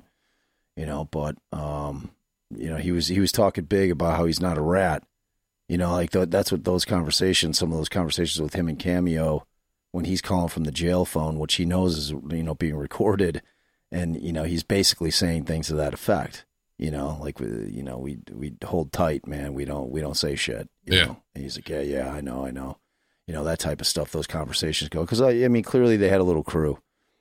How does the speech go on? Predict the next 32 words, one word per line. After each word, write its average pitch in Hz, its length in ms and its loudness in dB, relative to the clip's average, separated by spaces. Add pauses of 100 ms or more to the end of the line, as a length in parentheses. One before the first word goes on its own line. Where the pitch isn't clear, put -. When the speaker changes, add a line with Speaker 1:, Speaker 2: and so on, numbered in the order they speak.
(140)
Speaker 1:
you 76 120 -6
know, 73 240 -4
so, 73 460 -2 (120)
um, 76 520 -6 (1040)
I - 40 4
mean, 131 120 8
you 127 120 8
hope 139 220 8
that 127 120 4
they 123 100 6
got 117 200 6
the 110 80 6
right 104 180 6
guy. 73 320 2 (260)
You 107 80 6
Speaker 2:
Yeah. 98 120 8
Speaker 1:
know, 85 240 0
it's - 160 -2
like 82 160 -2
that. 87 140 2
It's, - 300 0
it's 92 220 2
not, 101 240 4 (160)
it's - 200 0
not 101 200 4
great 95 240 6
evidence, 98 480 4
but 87 220 2
apparently 85 420 2
it 80 40 2
was 80 200 0
enough. 90 480 0